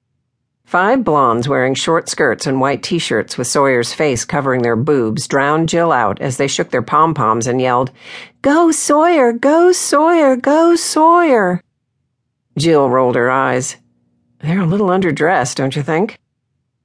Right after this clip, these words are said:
He glanced at them and lifted a padded shoulder. "It's May. Arena's warm."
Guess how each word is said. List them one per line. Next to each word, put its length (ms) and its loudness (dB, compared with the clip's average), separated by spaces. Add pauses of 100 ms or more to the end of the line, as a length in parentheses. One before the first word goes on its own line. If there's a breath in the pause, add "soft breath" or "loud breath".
(220)
He 120 -2
glanced 400 0
at 120 -4
them 180 0
and 160 -2
lifted 260 -4
a 60 -2
padded 360 -2
shoulder. 600 -2 (500)
"It's 220 -8
May. 540 -2
Arena's 400 -2
warm." 440 -2